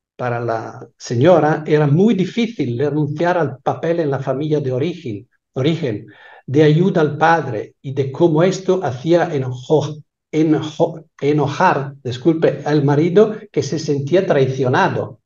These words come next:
"Escuchas a ellos y no a mí que soy tu marido", esto puede, puede ser el pensamiento del marido. Y al mismo tiempo, él no estaba realmente presente.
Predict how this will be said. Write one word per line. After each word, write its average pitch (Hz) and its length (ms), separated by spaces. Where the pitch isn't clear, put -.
"Escuchas 165 720
a - 180
ellos 208 540
y 143 100
no 170 160
a 147 80
mí 156 260
que 147 120
soy 143 300
tu 139 120
marido", 143 600
esto 147 340
puede, 160 280
puede 151 300
ser 180 280
el 156 260
pensamiento 147 640
del 135 140
marido. 123 360
Y 196 120
al 185 80
mismo 170 360
tiempo, 220 600
él 165 320
no 151 140
estaba 202 380
realmente 160 520
presente. 151 840